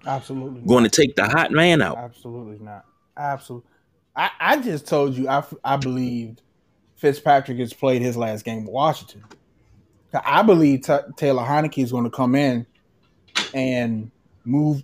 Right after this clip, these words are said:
Speaker 1: move this offense. I really think he, I think he's gonna get better as the weeks go along.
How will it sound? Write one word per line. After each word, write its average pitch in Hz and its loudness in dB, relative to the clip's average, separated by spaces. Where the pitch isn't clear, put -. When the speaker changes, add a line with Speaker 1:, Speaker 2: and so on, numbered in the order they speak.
Speaker 1:
move 156 0
this 165 0
offense. 196 2
I 131 0
really 175 6
think 170 0
he, 156 2
I 147 2
think 170 0
he's 165 0
gonna 160 2
get 131 2
better 151 6
as 139 4
the 131 0
weeks 139 -2
go 151 2
along. 131 2